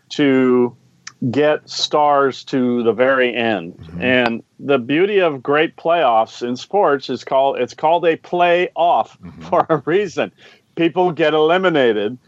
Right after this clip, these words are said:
Speaker 1: and sometimes very, very successful people, uh, or teams that you didn't expect to get eliminated. And so they, from the beginning, have built the entire thing around, okay, we have this season-long race, uh,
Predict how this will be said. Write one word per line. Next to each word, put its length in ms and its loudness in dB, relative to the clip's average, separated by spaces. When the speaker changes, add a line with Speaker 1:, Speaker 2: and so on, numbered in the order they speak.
Speaker 1:
and 260 0
sometimes 680 0
very, 400 0
very 600 0
successful 640 -2
people, 680 0
uh, 260 0
or 160 2
teams 540 -2
that 420 0
you 140 -2
didn't 200 0
expect 420 -2
to 60 -4
get 160 2
eliminated. 760 -2
And 180 0
so 200 -2
they, 220 0
from 240 0
the 80 0
beginning, 560 0
have 280 -2
built 260 0
the 100 0
entire 420 0
thing 260 0
around, 540 2
okay, 220 0
we 100 2
have 180 2
this 140 -4
season-long 600 0
race, 520 -2
uh, 520 2